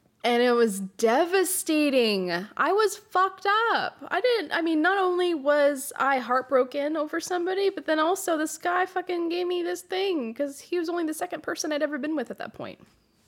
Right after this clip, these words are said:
What an adventure. What an adventure. I, this actually, so this instance was, is part of the reason, well, for a lot of reasons, I support Planned Parenthood through and through till I, the day I die, because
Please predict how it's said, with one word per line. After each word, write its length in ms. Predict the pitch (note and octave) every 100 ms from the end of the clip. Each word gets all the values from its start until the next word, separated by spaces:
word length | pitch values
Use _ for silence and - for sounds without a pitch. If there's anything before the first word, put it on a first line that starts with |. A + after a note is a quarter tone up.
| _ _ _ _ _ _ _ _ _ - - _ _ _ -
What 220 | B3+ B3+
an 20 |
adventure. 680 | A3 G3+ A3 A#3+ F3 - G3 _ _ _ _ _ - - _ -
What 340 | A#3+ D4+ D#4+
an 80 | A#3
adventure. 960 | A#3+ G3+ F#3+ G3 A3 A3 - G#2 D3 A3+ _ -
I, 320 | A#3 D4 B3+ _ - _ _ _ _ -
this 200 | D#4+ -
actually, 560 | C4+ - - F#3 F#3+
so 180 | - A#3+
this 360 | G#3 C#4 F4+ -
instance 580 | G#3+ C4+ - F#3+ E3+ -
was, 220 | F#3 -
is 160 | - F#3+
part 200 | A#3+ A#3
of 60 |
the 80 | G#3+
reason, 580 | F#3 G3+ G#3 B3 C#4+ C#4
well, 200 | F#3 D#3
for 160 | - G3
a 40 |
lot 200 | F3+ E3
of 120 | D#3+
reasons, 400 | G#2 G2 - F#3+
I 200 | G3 G3+
support 640 | G3 A3 - - F#3 - -
Planned 300 | G#3 F3 F#3
Parenthood 520 | - F3 F3+ G3 G3
through 240 | - F#3+ F#3
and 120 | F3+
through 280 | - D#3+ F#3+
till 200 | G3 E3+
I, 120 | D#3+ _ -
the 80 |
day 240 | D#3+ F3 E3+
I 140 | E3
die, 380 | E3 C#3+ - -
because 420 | - F#3 F3+ E3+